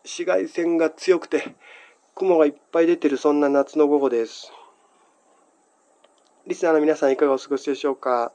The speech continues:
私は夢ラジオです。さて、五千二百六十五回目、今回は、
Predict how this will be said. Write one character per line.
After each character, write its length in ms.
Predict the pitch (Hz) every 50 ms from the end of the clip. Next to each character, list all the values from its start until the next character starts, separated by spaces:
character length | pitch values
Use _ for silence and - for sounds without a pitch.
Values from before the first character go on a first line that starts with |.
| _ _
私 360 | 156 143 - 143 - - -
は 40 | 135
夢 160 | 131 131 127
ラ 140 | 123 123 120
ジ 100 | 113 -
オ 80 | 117 113
で 180 | - - -
す。 240 | - - - _ _ _ _ _ _ _ _ _ _ _ _ _ _ _ _ _ _ _ _ _ _ _ _ _ _ _ _ _ _ - - - - _
さ 160 | - - 101
て、 360 | - - 131 139 165 - - _ _ _ _ _ _ _ _ _ _ _ _ _ _ _ _ _ _ _ _ _ _ _ _ _ _ _
五 140 | - 165 165
千 180 | - 185 175 175
二 80 | 170
百 240 | 165 160 156 151 147
六 220 | 143 139 135 143
十 160 | 123 127 127 117
五 120 | 120 117
回 200 | - 147 147 139
目、 160 | 139 - - - -
今 160 | - 165 151
回 160 | 147 110 101
は、 200 | 110 123 - -